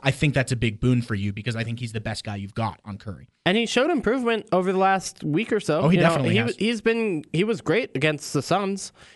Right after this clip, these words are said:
Speaker 2: You know, uh, sure, it's only, I believe he ended up with nine points that game. You know, it's not double digits. It's not anything blowing anyone's minds, but he outplayed Eric Bledsoe in that game.
Speaker 1: He definitely did. And, you know, you're not gonna outplay Steph Curry,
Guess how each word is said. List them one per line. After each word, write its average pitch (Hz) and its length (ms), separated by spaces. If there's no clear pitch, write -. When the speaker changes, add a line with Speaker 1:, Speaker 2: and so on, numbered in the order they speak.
Speaker 2:
You - 60
know, 160 200
uh, 143 160
sure, 247 240
it's 170 140
only, 156 340
I 135 80
believe 151 260
he 147 140
ended 139 180
up 135 140
with 143 100
nine 135 240
points 208 260
that 147 120
game. 120 260
You 131 120
know, 123 240
it's 143 180
not 160 220
double 135 200
digits. 156 360
It's 120 100
not 147 180
anything 120 460
blowing 147 260
anyone's 127 340
minds, 185 320
but 214 240
he 202 200
outplayed 208 420
Eric 175 240
Bledsoe 170 300
in 110 80
that 107 160
game. 120 220
Speaker 1:
He 151 80
definitely 117 420
did. 117 220
And, 131 340
you 143 100
know, 123 60
you're 117 140
not 147 160
gonna 139 100
outplay 131 320
Steph - 260
Curry, 123 360